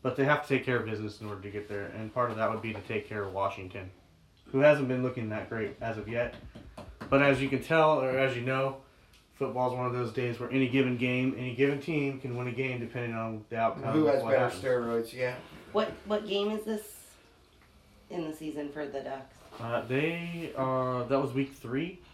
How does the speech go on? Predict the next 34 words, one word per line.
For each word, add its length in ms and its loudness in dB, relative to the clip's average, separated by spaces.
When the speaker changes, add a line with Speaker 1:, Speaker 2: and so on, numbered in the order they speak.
Speaker 2:
Yeah. 120 -6
Speaker 1:
Or 200 -2
week 200 0
four, 240 4
excuse 260 -4
me, 120 -10
week 180 -8
four. 220 -8
Speaker 2:
Yeah, 400 6
gotta 220 8
talk 160 2
about 180 6
that 340 0
tough 320 6
game, 340 2
fucking 260 4
Ohio 380 4
State. 340 2
I'm 140 -2
sorry, 260 2
the 220 4
Ohio 320 6
State 380 -2
had 180 2
against 380 -4
Tulane. 640 2
Speaker 1:
You 80 2
had 160 8
it 40 0
right 180 0
the 60 -8
first 280 -4
time. 180 -4
Speaker 2:
Uh, 640 8